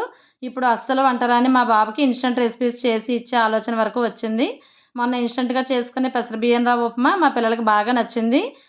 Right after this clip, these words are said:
అలాగే నేను చేసే కట్టు పొంగల్ కూడా మా పిల్లలకి చాలా ఇష్టం.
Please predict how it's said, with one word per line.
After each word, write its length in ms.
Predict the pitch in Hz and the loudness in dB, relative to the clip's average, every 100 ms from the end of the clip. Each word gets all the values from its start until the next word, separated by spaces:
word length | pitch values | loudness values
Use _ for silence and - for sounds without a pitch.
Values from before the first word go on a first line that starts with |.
| _ - | _ -2
అలాగే 280 | 226 233 262 | 0 2 2
నేను 200 | 262 247 | 2 2
చేసే 240 | 233 202 | 0 -4
కట్టు 260 | 254 226 233 | -2 -2 -2
పొంగల్ 260 | 233 240 240 | 0 0 0
కూడా 180 | 240 | 0
మా 120 | 247 247 | 2 2
పిల్లలకి 360 | 233 214 240 | 0 0 0
చాలా 280 | 240 214 214 | 0 2 2
ఇష్టం. 300 | 226 196 269 | -2 -2 -4